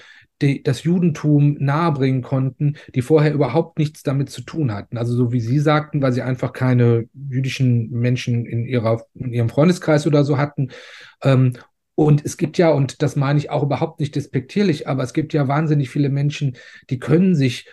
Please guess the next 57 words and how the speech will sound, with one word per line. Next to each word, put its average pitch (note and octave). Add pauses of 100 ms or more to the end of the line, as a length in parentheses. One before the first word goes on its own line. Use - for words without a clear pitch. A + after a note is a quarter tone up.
(120)
oder A#2
wollen D#3+
sich C3+
nicht C#3
intellektuell C#3+
mit E3
etwas A#2
auseinandersetzen, B2
also A#2
sich A#2
jetzt A#2+
ein A#2+
Buch C#3
kaufen A#2+
und A#2
es A#2+
übers A#2+
Judentum D3+
lesen. A2+
Warum C3
auch? G#2+
Man A2+
gibt -
dann B2
viele C#3
andere D3+
Themen, C3+
die B2
einen A#2+
beschäftigen B2
und B2+
über B2+
die A#2+
man B2
gerne B2
lesen B2
möchte. B2+ (460)
Aber C#3+
da D3
ist D3
der D3+
Karneval D3+
dann D3
etwas, C3+
was, C3
das B2+
kommt C#3
dann C3
durch B2+
den B2+
Bauch C#3+
und A#2
durch A#2
das -
Herz. A#2+
Und, A#2 (400)
ähm, B2